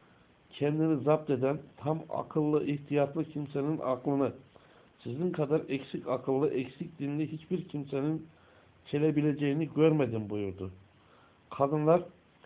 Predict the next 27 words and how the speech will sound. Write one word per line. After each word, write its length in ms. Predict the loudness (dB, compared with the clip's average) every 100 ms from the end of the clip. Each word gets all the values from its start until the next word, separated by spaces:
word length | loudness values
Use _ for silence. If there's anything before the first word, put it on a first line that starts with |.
| _ _ _
'Dinimizin 580 | 0 2 2 0 0 2
ve 40 |
aklımızın 640 | 4 4 2 0 0 0 0
eksikliği 560 | -2 -6 -6 -2 2
nedir 240 | 2 2 4
ya 220 | 4 4
Resulullah?' 600 | 2 0 -2 0 -2 -4
dediler. 400 | -4 0 0 0 -12 _ _ -20 -20 -20 _ _
'Kadının 420 | -2 0 2 2
şehadeti 640 | 2 4 4 4 0 -2 2
erkeğin 480 | 0 2 0 0 0
şehadetinin 640 | 2 4 2 0 -4 0
yarısı 420 | 2 2 0 -4
değil 180 | 0 2
midir?' 420 | 2 0 -2 -4 -18 _ _ _ _ _ _ _ _ _ -4
dedi. 360 | 0 0 -2 -4 -8
Kadınlar, 500 | -2 0 2 2 0 4
'Evet.' 360 | 4 4 4 -2
dediler. 440 | -2 0 -2 -4 -16 _ -20 _ _ -10
"İşte 360 | -8 -4 -2
bu 180 | 0 4
aklının 440 | 2 4 -2 0 -2
eksikliğindendir. 920 | -4 -8 -6 -2 -2 0 0 0 -4
Hayız 440 | -2 2 2 2
olduğu 420 | 2 2 0 -2
zaman 380 | 0 2 2 2
da 180 | 0